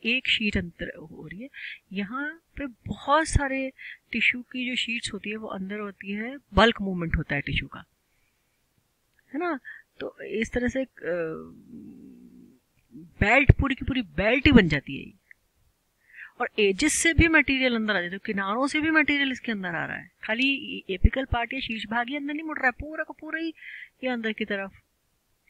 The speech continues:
इन-, inward rolling हो जाती है। जो blue में पूरी inward लो-, rolling हो रही है और फिर ये अंदर एक अलग ही layer बना लेती है, ठीक है, इसको बोलते हैं involution। Apiboli क्या होता है? Sheet of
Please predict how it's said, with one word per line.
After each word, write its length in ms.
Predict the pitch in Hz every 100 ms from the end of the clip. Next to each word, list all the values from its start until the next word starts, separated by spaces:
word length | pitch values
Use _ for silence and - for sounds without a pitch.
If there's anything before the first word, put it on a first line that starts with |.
| _ _ _ -
इन-, 220 | 226 214 208
inward 360 | 208 196 196
rolling 260 | 180 170 165
हो 80 | 160
जाती 280 | 135 -
है। 80 | -
जो 80 | 156
blue 220 | 160 202
में 140 | 208 220
पूरी 360 | - 285 311
inward 300 | 285 233 190
लो-, 220 | 170 160
rolling 280 | 156 165 160
हो 120 | 147
रही 140 | - 165
है 100 | 185 _ _ _ _ _ _ _ _ _ _ -
और 140 | 208
फिर 100 | 214
ये 160 | 202 185
अंदर 260 | 165 156 147
एक 120 | 156 -
अलग 280 | 175 185 165
ही 280 | 139 214 220
layer 240 | 165 147
बना 260 | 139 139 -
लेती 400 | - _ - -
है, 60 | _ _ _ _ _ _ _ _ _ _ _ _ _ -
ठीक 180 | 269
है, 60 | 269
इसको 200 | 214 208
बोलते 180 | 180 208
हैं 80 | 254
involution। 640 | 180 151 147 156 - 233 311 _ _ _ - - -
Apiboli 500 | 202 254 269 302 302
क्या 180 | 302 311
होता 200 | 285 254
है? 180 | 269 277
Sheet 420 | - 254 269 -
of 200 | 277 277